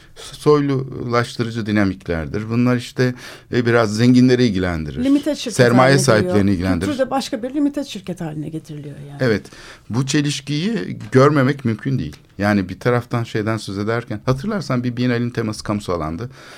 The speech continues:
Speaker 1: ve krizin nasıl orada şey olduğunu, görünür hale geldiğini tartışmıştık. Bunlar hep oluyor. Yani şeyde de oldu. Mesela depremde de böyle bir şey olmuştu. Ee, aynı şekilde bu kamusal alanların,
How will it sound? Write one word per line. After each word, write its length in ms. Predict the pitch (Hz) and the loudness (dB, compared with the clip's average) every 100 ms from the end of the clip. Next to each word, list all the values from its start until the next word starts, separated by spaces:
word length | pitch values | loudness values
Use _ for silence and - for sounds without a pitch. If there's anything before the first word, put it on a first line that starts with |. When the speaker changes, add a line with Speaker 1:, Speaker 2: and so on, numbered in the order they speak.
| - | -4
Speaker 1:
ve 100 | 104 | -4
krizin 320 | 104 123 113 117 | 2 2 2 -2
nasıl 240 | 113 90 82 - - | -2 -6 -8 -12 -12
orada 320 | - 98 98 98 - - - | -2 0 0 -2 -6 -20 -20
şey 200 | - 117 | -2 4
olduğunu, 500 | 110 95 78 82 104 101 95 | 6 4 -2 -4 -4 -6 0
görünür 340 | 110 113 127 | 2 4 4
hale 280 | 110 98 95 | 4 2 2
geldiğini 580 | 92 92 82 98 101 117 - _ _ _ _ _ _ _ | 0 -2 -2 -2 -2 -4 -8 _ _ _ _ _ _ _
tartışmıştık. 880 | - 90 - - 87 - - - - _ _ - - - 123 | -2 -2 -2 -10 -10 -12 -16 -20 -20 _ _ -20 -20 -6 2
Bunlar 220 | 139 165 | 4 4
hep 160 | 170 | 2
oluyor. 400 | 139 131 127 82 | 2 2 2 -2
Yani 400 | 87 87 101 98 95 | -4 0 2 2 0
şeyde 380 | 107 98 107 | 2 2 2
de 60 | 107 | 0
oldu. 280 | 85 69 80 | -2 -4 -6
Mesela 300 | 82 80 80 | -6 -4 -2
depremde 460 | 92 - 98 95 98 | -2 0 0 2 2
de 120 | 87 | 0
böyle 240 | 80 73 | -2 -6
bir 60 | 69 | -10
şey 160 | - 78 | -10 -8
olmuştu. 560 | 73 69 - - 127 - - - - - - _ - | -6 -8 -12 -10 -10 -10 -20 -20 -20 -20 -20 _ -4
Ee, 600 | 101 101 95 92 90 90 87 | 0 2 2 2 2 0 -2
aynı 320 | - 123 139 | 0 4 4
şekilde 340 | 127 101 98 107 | 2 -2 0 0
bu 60 | |
kamusal 320 | 104 107 - 107 | 2 0 0 0
alanların, 600 | 101 92 90 87 85 | 2 2 0 0 -4